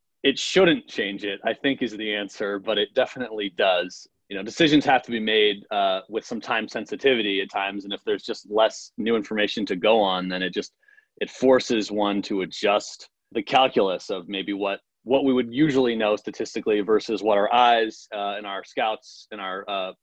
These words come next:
coaches are telling us about what's going on. Honestly, that's been kind of fun. Uh, but, uh, a challenge, a challenge for sure to not get,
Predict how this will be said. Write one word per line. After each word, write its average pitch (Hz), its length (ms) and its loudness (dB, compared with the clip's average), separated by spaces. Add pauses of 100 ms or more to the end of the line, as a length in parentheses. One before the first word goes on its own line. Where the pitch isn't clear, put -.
coaches 110 300 -6
are 107 80 -8
telling 98 360 -8
us 92 300 -10
about 95 180 -2
what's 98 160 -6
going 92 260 -4
on. 92 260 -6 (240)
Honestly, 147 300 2
that's 196 140 0
been 208 120 2
kind 185 180 2
of 175 60 -2
fun. 131 380 0 (140)
Uh, 101 320 -2 (300)
but, 104 480 -4 (100)
uh, 98 300 -4
a 104 60 -12
challenge, 117 560 -2 (140)
a 113 60 -10
challenge 113 360 -2
for 113 120 -8
sure 107 360 -2
to 107 120 -10
not 101 200 -6
get, 98 200 -4